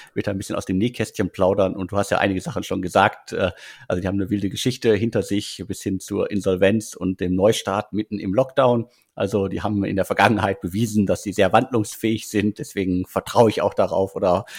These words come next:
äh, hoffe darauf, dass sie auch dann das, äh, Sunday-Modell quasi in, in das Unternehmen integrieren können. Die heutige Ausgabe wird präsentiert von der Marken- und U-X-Agentur Schöne Neue Kinder, kurz S N K.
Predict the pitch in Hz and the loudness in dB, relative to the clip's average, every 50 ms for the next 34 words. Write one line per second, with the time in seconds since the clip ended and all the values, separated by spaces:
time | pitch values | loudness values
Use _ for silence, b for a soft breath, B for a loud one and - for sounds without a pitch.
0 | 185 170 156 B 101 98 - 143 - - 123 117 107 92 92 98 - - 110 - | -14 -14 -8 B -2 0 2 2 2 4 4 4 4 6 4 4 2 0 -4 -6
1 | - - 67 87 98 - - 95 92 92 95 92 - - - 95 90 - - 104 | -4 -4 -2 -2 -2 -2 -2 -2 -2 -2 -2 -4 -4 -6 -6 -8 -6 -2 0 2
2 | 113 110 101 101 95 92 90 92 87 90 90 90 90 - - 90 87 87 - - | 2 2 2 0 0 -2 -2 -2 0 0 0 0 -2 -2 -4 -4 -4 -4 -6 -6
3 | 90 - - 113 101 92 - B B B B B B B 110 107 101 95 - - | -6 -2 0 0 0 0 -2 B B B B B B B -4 -2 -2 -2 -4 -4
4 | 104 - 104 92 95 95 92 87 - - - - 90 95 92 82 78 78 - 69 | -6 -4 -4 -2 -2 0 0 0 -2 -4 -4 -6 -4 -2 -2 -2 -2 -2 -4 -6
5 | - - _ _ _ _ _ _ - _ - 76 80 107 - - - - - - | -8 -8 _ _ _ _ _ _ -18 _ -10 -6 -4 -2 -2 -4 -4 -6 -4 -4
6 | 92 - - - 78 76 76 71 - 60 - - - - 67 - - - - - | -6 -6 -6 -6 -6 -6 -6 -6 -8 -10 -10 -10 -10 -12 -10 -10 -10 -10 -8 -6
7 | 113 - - - - 82 71 69 69 71 76 71 95 - - - 98 - - - | -6 -6 -8 -8 -10 -8 -8 -6 -6 -4 -2 -2 -2 -4 -4 -6 -6 -6 -6 -8
8 | - - - - - - - - - - - 92 90 87 87 82 - - - 92 | -10 -10 -10 -10 -8 -8 -8 -8 -10 -10 -10 -10 -8 -6 -6 -6 -6 -6 -6 -6
9 | 87 92 - - - - 170 160 143 117 95 85 - 87 - - - 90 - - | -6 -6 -8 -8 -6 -4 -4 -2 -2 -2 -2 -2 -4 -4 -4 -4 -4 -4 -4 -4
10 | - - - - - - - 117 120 123 - - - b b b - 113 110 - | -8 -12 -14 -20 -10 -4 -2 -2 -2 -2 -6 -12 -16 b b b -4 -2 -2 -2
11 | - - - - - 151 151 165 - - 110 - - - | -4 -8 -10 -8 -4 -4 -4 -4 -4 -4 -4 -6 -6 -8